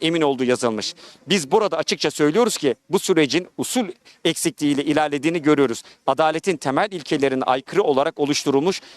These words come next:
zehirli elmayı kullanıyorsunuz. Bunu yapmayın diye mahkeme başkanı da orada, e, söyledi. Yani jandarma tutanaklarının atıfta bulundu ve jandarma tutanaklarının, e, sanki kasıtlı bir şekilde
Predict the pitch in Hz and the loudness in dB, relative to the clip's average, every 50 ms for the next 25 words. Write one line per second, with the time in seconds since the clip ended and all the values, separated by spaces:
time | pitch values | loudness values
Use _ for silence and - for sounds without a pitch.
0 | _ - 113 113 123 151 139 135 151 151 143 156 190 208 - - _ - 135 139 | _ -16 -8 -4 -2 -2 0 0 0 0 0 0 0 0 -2 -4 _ -2 -2 0
1 | 135 131 135 135 151 190 202 - - _ _ _ - 151 143 151 151 151 165 160 | 0 0 2 2 2 2 0 -4 -10 _ _ _ -4 0 2 2 2 4 4 2
2 | 147 135 - - 156 190 190 - - _ _ _ _ _ 135 151 170 170 175 196 | 2 2 0 -2 -2 0 -2 -2 -8 _ _ _ _ _ 0 2 2 4 2 2
3 | - _ _ _ _ - 113 139 175 180 _ 139 143 139 123 123 117 113 131 147 | -2 _ _ _ _ -4 0 0 0 -2 _ -2 -2 0 0 0 0 2 2 2
4 | 165 190 - _ _ _ - 139 143 139 - - 151 165 180 147 123 113 - - | 2 2 -2 _ _ _ -2 -2 -2 -2 -2 -2 -2 0 0 0 0 -2 -4 -4
5 | 120 117 127 147 185 196 - - - _ _ - 160 143 131 120 131 147 165 - | -4 -2 0 -2 -2 -2 -6 -12 -20 _ _ 0 2 2 2 2 2 0 0 0
6 | _ - 123 120 117 - - 131 120 135 147 196 165 127 127 131 120 139 135 143 | _ -2 0 0 0 0 0 0 0 0 0 0 0 0 -2 -2 0 0 0 0
7 | 147 151 143 131 120 - - - 156 143 135 123 - - 127 123 123 127 120 - | 0 -2 -2 -2 -4 -6 -6 -4 -2 -2 -2 -2 -4 -4 -4 -2 0 -2 -2 -4
8 | - - - 165 143 127 127 123 123 113 139 180 180 - - _ - 143 143 113 | -8 -4 -2 -2 -2 0 -2 -4 -4 -4 -4 -6 -6 -8 -14 _ -2 -2 -2 0
9 | 123 123 127 131 135 175 190 180 160 139 123 - - - - 135 127 123 117 _ | 0 -2 0 0 0 0 0 0 0 -2 -2 -2 -6 -4 -4 -2 -2 -2 -2 _
10 | 127 120 131 143 165 190 190 - - - - - - - 127 127 117 - 170 170 | -4 -2 0 0 0 0 -2 -4 -12 -20 -20 -6 0 0 2 2 2 0 0 0
11 | 175 156 - 135 - 139 139 - 160 139 - 208 175 156 - 131 117 - 117 113 | 0 -2 -6 -6 -4 -4 -4 -2 -2 0 0 0 0 0 -2 -4 -4 -4 -6 -4
12 | 147 208 | -4 -4